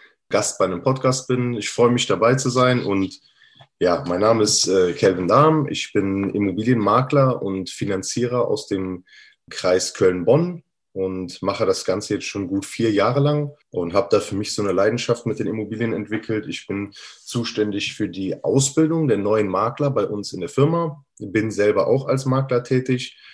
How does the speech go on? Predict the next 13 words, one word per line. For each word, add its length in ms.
Ich 160
sag 160
mal 180
so, 140
die 340
Bereiche 600
Kapitalanlageimmobilie 1160
und 120
Finanzierung 680
sind 360
meine 560
individuellen 680
Steckenpferde. 920